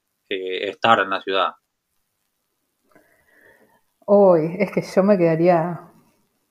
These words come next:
Speaker 2: vos te quedaste un mes y te quedaste con cosas para ver.
Speaker 1: Yo me quedé un mes, pero claro, bueno, uno no puede recomendar, "No, tenés que ir un mes",
Speaker 2: Quedarte
Speaker 1: porque
Speaker 2: un
Speaker 1: tampoco
Speaker 2: mes.
Speaker 1: la pavada. <laughs> Pero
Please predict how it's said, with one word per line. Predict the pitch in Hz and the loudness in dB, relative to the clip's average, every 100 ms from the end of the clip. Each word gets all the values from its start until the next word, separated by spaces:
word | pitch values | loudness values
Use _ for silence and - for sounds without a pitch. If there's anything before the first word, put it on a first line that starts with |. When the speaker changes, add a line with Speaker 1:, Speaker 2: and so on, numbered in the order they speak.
| _ | _
Speaker 2:
vos | 214 208 | 2 4
te | 262 | 6
quedaste | 254 233 220 | 4 4 4
un | 202 196 | 2 4
mes | 208 269 247 | 2 2 -2
y | 202 | -4
te | 165 | 0
quedaste | 170 180 190 | 0 2 0
con | 160 160 | 0 0
cosas | 185 185 196 | 0 0 -2
para | - 147 | -2 -2
ver. | 170 170 - - _ _ _ _ _ _ _ _ _ _ _ _ | 0 -2 -4 -20 _ _ _ _ _ _ _ _ _ _ _ _
Speaker 1:
Yo | - 147 160 | -6 -2 0
me | 147 | 0
quedé | 120 135 135 127 | 0 2 2 2
un | 127 127 | 0 2
mes, | 127 147 165 - - - - - | 6 6 4 2 0 -2 -8 -8
pero | - 104 | -2 2
claro, | 120 120 101 | 8 8 8
bueno, | 113 110 | 4 2
uno | 127 | 0
no | 110 | 2
puede | 117 110 | 2 2
recomendar, | 104 98 95 101 107 104 | 0 -4 -8 -4 -2 -2
"No, | 107 104 | -2 -4
tenés | 98 98 | -4 -6
que | - | -6
ir | 104 | -6
un | 104 | -2
mes", | 110 | 0
Speaker 2:
Quedarte | 120 | 4
Speaker 1:
porque | 160 175 | 4 4
Speaker 2:
un | 185 | 0
Speaker 1:
tampoco | 175 160 - | 2 2 0
Speaker 2:
mes. | |
Speaker 1:
la | - | -4
pavada. | 95 104 98 101 - _ _ - | -4 0 2 2 -2 _ _ -2
<laughs> | 285 - - - - 226 - 302 311 - 330 - _ | -2 0 -4 -6 -8 -14 -4 -2 -2 -2 -6 -6 _
Pero | - 107 107 | 0 2 2